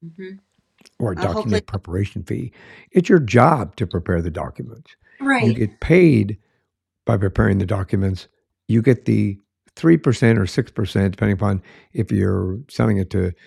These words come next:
Speaker 2: um, buying and selling to one person, or if you're using two real estate companies, they split it with three percent, three percent. That
Speaker 1: Right.
Speaker 2: three percent,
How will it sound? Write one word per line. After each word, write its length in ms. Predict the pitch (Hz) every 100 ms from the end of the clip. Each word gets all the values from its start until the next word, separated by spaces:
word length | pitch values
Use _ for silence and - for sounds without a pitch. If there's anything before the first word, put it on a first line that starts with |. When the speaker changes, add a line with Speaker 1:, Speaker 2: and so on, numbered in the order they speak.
| _ _ - -
Speaker 2:
um, 420 | 107 98 95 98 92
buying 280 | 120 120
and 80 | 104
selling 240 | 117 113 92
to 100 | 98
one 320 | 87 98 98
person, 460 | 113 98 110 104 101 _ _ _
or 200 | 170 104
if 120 | 95
you're 120 | 98
using 340 | 98 95 92 92
two 160 | - 104
real 160 | 101
estate 260 | 92 107 98
companies, 420 | 98 92 101 101
they 120 | 98
split 340 | 92 - 98 98
it 80 | -
with 100 | 87
three 160 | - 95
percent, 300 | - 98 85
three 180 | 107
percent. 380 | 87 - 127 104 _ _ _ _ _
That 260 | 110 123 135
Speaker 1:
Right. 100 | 160
Speaker 2:
three 220 | - 131
percent, 720 | 127 110 - 156 147 98 110